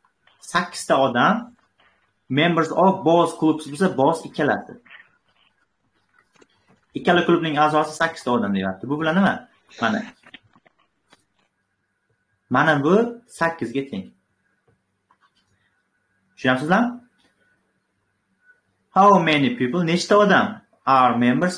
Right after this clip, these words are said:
of at least, eng kamida one of the two clubs bo'lsa, eng kamida ikkita klublarning bittasiga nechta odam a'zo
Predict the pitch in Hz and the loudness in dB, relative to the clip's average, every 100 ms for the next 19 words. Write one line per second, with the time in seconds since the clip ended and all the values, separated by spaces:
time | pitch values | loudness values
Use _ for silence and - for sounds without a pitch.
0 | - 131 165 - - _ 147 147 123 117 | -4 0 0 -2 -12 _ -2 0 -2 -2
1 | - 165 170 147 127 131 180 226 - _ | -2 -4 -4 0 -2 0 0 -2 -8 _
2 | _ _ 117 139 180 - 156 165 160 147 | _ _ -4 2 4 4 2 0 0 -4
3 | - 170 - 156 151 135 151 175 - - | -2 -4 0 -2 -2 -6 -6 -4 -4 -6
4 | _ - 185 185 143 170 175 - 170 160 | _ 0 0 2 0 0 -4 -4 -2 -2
5 | 143 143 160 160 143 - 127 123 131 196 | 0 0 -2 -4 -4 0 0 0 -2 -2
6 | - 147 127 147 139 151 147 135 123 | -2 -4 -4 -2 -2 -2 -2 -2 -2